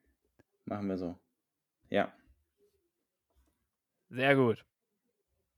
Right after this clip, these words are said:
Speaker 1: Guti, dann verabschieden wir uns noch.
Speaker 2: So machen wir's.
Speaker 1: Ja.
Speaker 2: Ich bedanke mich bei allen Leuten, die uns wieder zugehört haben.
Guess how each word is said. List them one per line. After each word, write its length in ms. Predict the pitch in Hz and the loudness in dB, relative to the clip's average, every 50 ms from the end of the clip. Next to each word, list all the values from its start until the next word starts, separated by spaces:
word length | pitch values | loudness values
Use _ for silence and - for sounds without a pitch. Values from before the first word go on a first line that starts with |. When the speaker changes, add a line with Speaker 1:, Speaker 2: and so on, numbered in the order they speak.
| _ _ _ _ _ _ _ _ _ _ _ _ _ _ _ _ _ _ _ - _ _ _ _ _ _ | _ _ _ _ _ _ _ _ _ _ _ _ _ _ _ _ _ _ _ -20 _ _ _ _ _ _
Speaker 1:
Guti, 400 | - 339 349 320 214 - - - - _ _ _ _ _ _ _ _ _ _ | 6 8 8 8 8 6 0 -8 -20 _ _ _ _ _ _ _ _ _ _
dann 180 | - 107 107 110 | 0 0 0 4
verabschieden 380 | - - - - - 135 117 | 4 2 2 4 2 2 2
wir 80 | 104 98 | 2 2
uns 140 | 98 - - | 0 -2 -6
noch. 160 | 98 92 - - _ _ _ _ - - _ _ _ _ _ _ 151 | -8 -8 -8 -16 _ _ _ _ -20 -20 _ _ _ _ _ _ -10
Speaker 2:
So 160 | 139 135 135 | -6 -6 -2
machen 280 | 147 151 151 208 135 | -2 -2 -2 -2 -4
wir's. 280 | 123 117 113 107 - _ _ _ _ _ _ _ _ _ _ - | -6 -6 -8 -8 -10 _ _ _ _ _ _ _ _ _ _ 0
Speaker 1:
Ja. 180 | - 151 160 | 4 6 6
Speaker 2:
Ich 200 | 170 165 - - | 6 4 0 -6
bedanke 360 | - 190 202 220 240 - 277 | 2 4 4 4 4 2 2
mich 340 | 247 262 294 320 - - - _ _ _ _ _ _ _ _ _ _ _ _ _ - | 2 2 2 2 -2 -8 -20 _ _ _ _ _ _ _ _ _ _ _ _ _ 0
bei 500 | 165 165 170 170 170 170 175 175 175 - - | 2 4 4 4 4 4 2 0 -2 -4 -2
allen 280 | - 185 214 233 240 233 | 2 4 4 4 4 6
Leuten, 320 | 226 233 240 - 208 208 | 6 6 4 4 2 0
die 80 | 220 214 | 0 0
uns 140 | 208 - | 0 0
wieder 160 | 214 196 196 - | 0 0 0 0
zugehört 500 | - 240 202 214 185 156 147 143 - 180 | -2 -2 2 4 6 6 6 4 4 2
haben. 300 | 151 147 165 202 226 | 0 2 0 0 -2